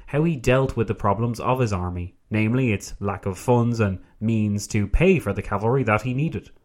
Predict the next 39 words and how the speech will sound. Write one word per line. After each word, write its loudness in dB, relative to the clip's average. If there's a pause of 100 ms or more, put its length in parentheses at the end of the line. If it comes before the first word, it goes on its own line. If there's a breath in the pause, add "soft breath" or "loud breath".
(320 loud breath)
To -4
make 4
up 4
for 8
his 6
lack 4
of -12
coin, -6 (180 soft breath)
Henry 2
encouraged 0
nobles 2
loyal 4
to -2
him 0 (220 soft breath)
to -2
field 2
their 6
own 2
mounts 0
and -4
to -4
pay 2
for -2
their 4
own 2
equipment 0 (340 soft breath)
in -2
return 4
for -2
great 0
gains 4
into 2
the 2
future 2
once 0
victory 0
had 0
been 0
won. -2